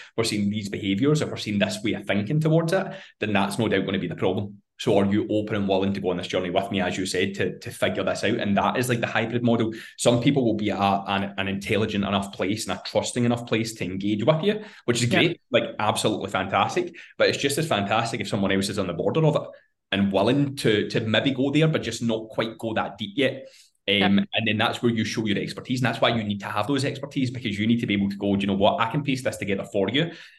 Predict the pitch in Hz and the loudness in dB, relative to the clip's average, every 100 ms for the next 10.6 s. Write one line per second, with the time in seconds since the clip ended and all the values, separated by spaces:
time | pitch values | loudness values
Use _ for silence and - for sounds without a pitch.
0 | _ 110 - 110 107 107 - - - 135 | _ -8 -2 0 0 -2 -6 -6 0 2
1 | 127 123 - 107 107 98 120 - 143 160 | 4 4 2 -2 -4 -2 -2 0 0 2
2 | 156 98 98 98 - 143 165 180 95 92 | 2 2 0 0 -2 -2 0 0 0 -2
3 | 107 104 98 101 95 92 90 92 90 95 | -2 -2 -2 -2 -4 -2 -2 -2 -4 -4
4 | 90 92 82 92 110 - 117 135 113 104 | -4 -4 -4 0 0 0 0 2 2 2
5 | 98 - - 113 113 120 - 107 95 98 | 0 -4 -4 -2 -2 -6 -2 0 0 0
6 | 95 98 98 98 - - 95 101 98 101 | 0 0 0 -2 -4 -2 0 0 0 4
7 | 156 156 - - - 123 107 98 107 - | 4 2 -4 -16 -6 -2 2 2 2 0
8 | - 120 - 143 151 98 98 104 104 98 | -2 -2 0 0 0 -2 0 0 2 2
9 | 95 - - 95 95 95 98 98 98 107 | 0 -2 -2 -2 0 -2 -2 -2 0 0
10 | 90 92 131 - 87 - | 0 0 0 0 -4 -8